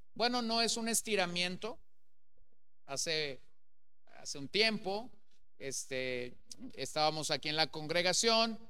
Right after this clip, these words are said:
y finalmente cuando estaba terminando de predicar, mi esposa se sintió muy contenta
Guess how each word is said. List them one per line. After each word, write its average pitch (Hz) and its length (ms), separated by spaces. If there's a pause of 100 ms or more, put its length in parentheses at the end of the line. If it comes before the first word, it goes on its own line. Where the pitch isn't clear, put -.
(180)
y 151 120
finalmente 180 580
cuando 165 240
estaba 180 320
terminando 165 560
de 165 140
predicar, 196 580
mi 220 160
esposa 190 380
se 175 100
sintió 185 380
muy 254 400
contenta 240 680